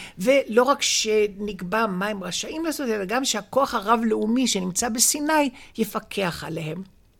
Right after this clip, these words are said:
ואז התעוררה השאלה המשפטית, כיצד אנחנו צריכים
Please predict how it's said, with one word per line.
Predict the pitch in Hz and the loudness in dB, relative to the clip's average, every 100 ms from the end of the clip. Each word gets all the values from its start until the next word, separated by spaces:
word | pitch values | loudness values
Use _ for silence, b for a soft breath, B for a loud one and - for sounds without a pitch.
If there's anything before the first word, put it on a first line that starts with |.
| - | -10
ואז | 185 - - 370 403 339 | -6 2 8 8 8 4
התעוררה | - 214 190 247 | 0 -2 2 0
השאלה | 226 185 180 196 | 0 -2 0 -2
המשפטית, | 190 - - - - 139 - B B B B | -2 -8 -10 -14 -16 -18 -20 B B B B
כיצד | 254 - - 320 359 392 - | 0 2 2 8 10 8 2
אנחנו | 202 208 247 294 269 | -2 0 0 -2 -6
צריכים | - 170 165 - 285 320 | -6 -4 -4 -4 -4 -6